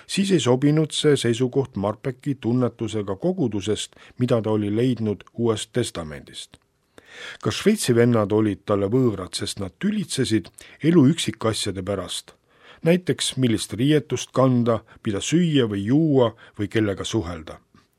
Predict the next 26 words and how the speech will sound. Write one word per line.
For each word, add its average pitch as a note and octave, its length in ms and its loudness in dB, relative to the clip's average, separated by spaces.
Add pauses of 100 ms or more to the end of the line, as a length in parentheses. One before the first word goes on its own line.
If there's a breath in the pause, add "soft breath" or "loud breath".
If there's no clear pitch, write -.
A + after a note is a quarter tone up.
(680 loud breath)
Sellised F#3+ 480 4
väiklased C3 520 4
tülid D#3+ 360 0
heitis A#2+ 400 -2
Marpek G#2+ 480 -4
kõrvale, F#2 480 -4 (840 soft breath)
nagu G2 240 -4
ka A2+ 220 -2 (480)
tema G2 200 -4
õpetaja G2+ 440 -6
Huth, - 400 -6 (600 loud breath)
ning G3+ 200 8
ei F3 60 8
suutnud D#3 420 4
neis A#2 320 2
välistesse A2+ 600 0
asjadesse G2+ 580 -2
takerdunud G#2 680 -2
suundumustes B2 840 -2
näha A#2 420 0
teed A#2 380 0
uue, C3+ 480 2 (480 soft breath)
tõeliselt A2 580 0
muudetud G#2 520 0
elu G2 240 -4
suunas. F2 500 -10